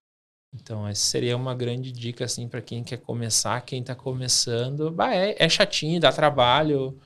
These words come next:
Tu vai ter que desenvolver uma forma muito doida de ficar monitorando no Mercado Livre a devolução.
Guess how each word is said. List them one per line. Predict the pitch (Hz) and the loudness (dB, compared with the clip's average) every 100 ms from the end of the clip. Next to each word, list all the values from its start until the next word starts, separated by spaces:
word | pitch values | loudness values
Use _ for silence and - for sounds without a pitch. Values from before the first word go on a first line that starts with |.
| _ _ _ _ - | _ _ _ _ 0
Tu | |
vai | 143 | 2
ter | 139 139 | 4 2
que | 156 | 2
desenvolver | 147 151 156 156 143 139 | 0 2 2 2 2 0
uma | 147 151 | 0 -2
forma | - 127 131 156 143 | 0 2 2 2 -2
muito | 135 143 165 | -4 -6 -4
doida | 135 131 143 160 147 | 0 2 2 0 0
de | 139 | -2
ficar | 131 - 135 | -2 -2 0
monitorando | 139 139 139 143 120 127 143 | 0 0 -2 -2 -2 -2 -2
no | 139 | -2
Mercado | 135 127 127 127 | -2 -2 -2 0
Livre | 131 117 123 143 131 123 127 | 0 -2 -4 -4 -4 -4 -4
a | 127 | -4
devolução. | 127 127 131 131 131 - - 113 113 139 147 131 | -2 -4 -4 -2 0 0 0 -2 -2 -2 -4 -8